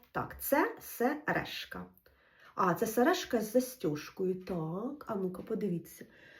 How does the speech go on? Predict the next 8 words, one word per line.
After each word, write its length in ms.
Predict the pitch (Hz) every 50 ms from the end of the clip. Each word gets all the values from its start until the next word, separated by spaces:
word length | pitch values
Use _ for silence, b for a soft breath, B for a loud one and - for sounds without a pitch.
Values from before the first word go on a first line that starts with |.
| B B B B -
Дивіться, 220 | - 214 220 - 196
яка 120 | 190 190
красива 440 | 185 - 196 - - - 302 285 269
сережка. 520 | - - 262 233 190 170 - - - -
Боже, 800 | 175 160 185 233 254 254 254 254 254 247 - - - 214 220 - - B B B B B B B B B -
Боже, 160 | 247 240 247
яка 200 | 262 262 262 370
краса. 640 | 370 - 277 254 247 - - - - - 190 170 175